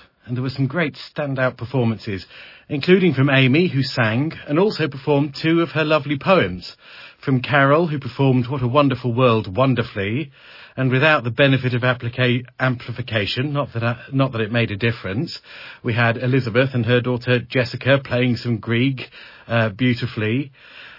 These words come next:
um, and Charlie, who plays just about every instrument and also rocked the house singing Smoke on the Water. You know, my, my taste in music veers towards the classical,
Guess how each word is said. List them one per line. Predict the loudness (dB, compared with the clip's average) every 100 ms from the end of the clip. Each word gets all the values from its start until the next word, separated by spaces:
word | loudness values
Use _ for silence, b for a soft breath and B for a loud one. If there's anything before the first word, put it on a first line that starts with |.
| B
um, | 2 6 6 4 0
and | 2 2 0
Charlie, | 4 4 6 2 0
who | -4 -2 2 2 2
plays | 2 2 4 0 -2
just | -4 -4 -2
about | -2 0 2
every | 0 0 -2
instrument | -2 -4 -8 -6 -4 -6 -6
and | -6
also | -4 -4 -4
rocked | -2 -2 -4
the |
house | -6 -4 -6 -6
singing | -6 0 0 0
Smoke | -6 -6 -2 0 0
on | -2 0
the |
Water. | -2 -4 -6 -6 -6 -8 _ _ b b b b b b
You | -2
know, | 4 4
my, | 4 0 -2
my | -2
taste | 0 0 0 0
in |
music | 2 2 0 -2
veers | 0 2 0
towards | -2 -2 -2 -4
the | -8
classical, | -4 -2 -2 -4 -4 -6